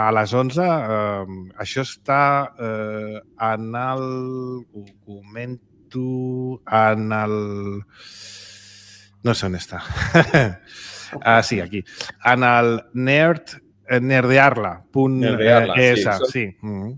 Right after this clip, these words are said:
Speaker 2: Sí, són unes conferències, sobretot sobre informàtica, eh, administració de sistemes de desenvolupament, que molt famoses a Argentina,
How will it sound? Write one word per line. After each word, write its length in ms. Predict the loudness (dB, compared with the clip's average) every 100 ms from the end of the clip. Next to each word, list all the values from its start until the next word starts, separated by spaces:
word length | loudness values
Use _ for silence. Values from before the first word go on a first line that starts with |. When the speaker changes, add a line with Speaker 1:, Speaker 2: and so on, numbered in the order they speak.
| -8
Speaker 2:
Sí, 80 | -6
són 140 | -4 -4
unes 140 | -4
conferències, 920 | -2 2 2 0 -4 0 2 2 -2 -8 -20
sobretot 400 | _ -2 0 -2
sobre 240 | 0 -2 -2
informàtica, 680 | -6 -6 -6 -6 -8 -8 -6 -6 -8 -14 -20 _ _ _
eh, 140 | -18 -14
administració 480 | -12 -12 -12 -8 -8
de 60 |
sistemes 320 | -8 -10 -8 -6
de 80 |
desenvolupament, 680 | -8 -8 -12 -8 -8 -8 -12 -16 _ _ _ _ -4
que 280 | -2 0 -2
molt 160 | -4 -4
famoses 320 | -4 -6 -4
a 20 |
Argentina, 480 | -4 -4 -8 -10